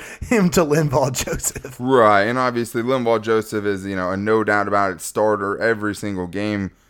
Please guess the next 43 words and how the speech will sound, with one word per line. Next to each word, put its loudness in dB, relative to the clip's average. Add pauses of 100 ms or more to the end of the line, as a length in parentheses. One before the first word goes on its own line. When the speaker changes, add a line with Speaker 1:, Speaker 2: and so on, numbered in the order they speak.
(160)
Speaker 2:
for -2
the -4
most -2
part. 0
And -6
like 0
we -10
said, -4
played 0
way 0
too -8
many -4
snaps. -4
But -6
yes, -2
I -4
mean, -6 (320)
for 4
a 4
rotational -2
guy, 0
for -2
a 2
backup -4 (360)
defensive -4
lineman, -2
I -2
thought -2
his -4
numbers -4
were -2
okay. -2
Nothing -6
to -6
write -4
home -6
about. -4 (320)
His -12
pass -2
rush -2
ability, 2
I -4
mean, -4